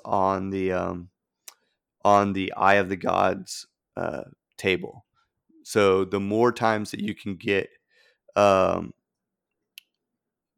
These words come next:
get progress or get attempts on the Eye of the Gods table,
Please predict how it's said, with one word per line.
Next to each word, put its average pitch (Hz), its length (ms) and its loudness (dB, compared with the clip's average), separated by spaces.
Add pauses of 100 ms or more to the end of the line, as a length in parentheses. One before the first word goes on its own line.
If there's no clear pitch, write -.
(100)
get 113 240 0
progress 101 560 2
or 101 340 0
get 95 360 -4
attempts 107 480 -4
on 98 180 0
the 95 220 -4
Eye 95 180 2
of 95 100 -4
the 95 80 -6
Gods 95 320 -6
table, 120 360 -4